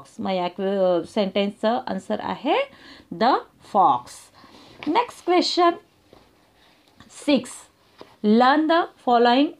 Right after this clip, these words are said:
item about animal. म्हणजे काय? तर प्राण्याविषयीच्या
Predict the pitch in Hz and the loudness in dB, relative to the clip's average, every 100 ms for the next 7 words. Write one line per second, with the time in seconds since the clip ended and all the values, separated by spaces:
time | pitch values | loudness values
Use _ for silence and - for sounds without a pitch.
0 | _ _ _ _ 202 180 185 220 - _ | _ _ _ _ -2 2 2 2 -2 _
1 | _ - 214 233 320 440 - _ _ _ | _ 0 2 2 2 -2 -6 _ _ _
2 | - 277 330 285 156 139 _ _ _ _ | -2 0 2 2 2 -2 _ _ _ _
3 | _ _ _ _ _ _ _ 254 254 311 | _ _ _ _ _ _ _ 0 2 0
4 | 339 381 494 554 _ _ _ _ _ _ | -2 0 0 -4 _ _ _ _ _ _
5 | _ - - _ _ - 262 214 247 - | _ -20 -20 _ _ -4 2 2 2 -4
6 | _ _ _ _ _ _ _ _ _ _ | _ _ _ _ _ _ _ _ _ _
7 | _ _ _ _ _ _ _ _ _ _ | _ _ _ _ _ _ _ _ _ _
8 | _ _ _ _ _ - 302 277 285 339 | _ _ _ _ _ 0 4 6 4 2
9 | 302 - 311 240 240 208 214 | 0 0 0 0 0 0 0